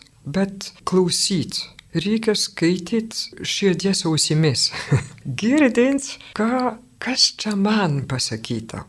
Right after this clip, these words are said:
Ką mylintis Dievas šituose žodžiuose man apreiškia. Tai nėra magiškas receptas, kad visas mūsų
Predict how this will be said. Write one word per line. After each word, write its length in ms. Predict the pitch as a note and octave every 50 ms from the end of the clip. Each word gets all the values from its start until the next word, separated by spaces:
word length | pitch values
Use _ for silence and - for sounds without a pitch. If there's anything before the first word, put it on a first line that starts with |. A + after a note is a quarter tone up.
| - - _ _
Ką 400 | - - D4 D#4+ D#4 D#4 C4+ G#3+ - - - -
mylintis 800 | - D#3+ F3 F3 F#3 G3+ A3 A#3+ A#3+ F#3+ D#3 D#3 - - C#3 C#3+ C#3+
Dievas 640 | D3 - G3 A3 G#3+ G3 F3+ E3 - - - - - _ _
šituose 640 | - - - - D3+ D3+ - A3 A3 - - A3+ F#3+ -
žodžiuose 880 | - C#3 C#3+ F3 G3+ A3 A3 - A3+ A3 G#3+ - - - G#3+ F#3 F3 F3 - - - - - - - - _ -
man 360 | E3 E3 F3 F3 F3 F3 -
apreiškia. 800 | F3 D#3 - - D#3 D3+ C3+ B2 A2+ - - - - - - - - _ _ _ _ _ - _ _ -
Tai 100 | - A3+ A3+
nėra 420 | G3+ F#3 D3+ D#3+ E3+ E3+ F3+ F3 E3 D3+ C3+ - - - -
magiškas 680 | - D3+ D3+ D3 D#3 D3+ F#3 F3 - - D#3 D3 - -
receptas, 680 | B2 B2+ C#3+ - - A3+ A3 A3+ - C#4 C#4 C4 - - - - - - _
kad 200 | - - D3 C#3
visas 320 | C#3+ D3 D3 - D3+ C#3+ -
mūsų 360 | - D3 D3 - - D3+ D3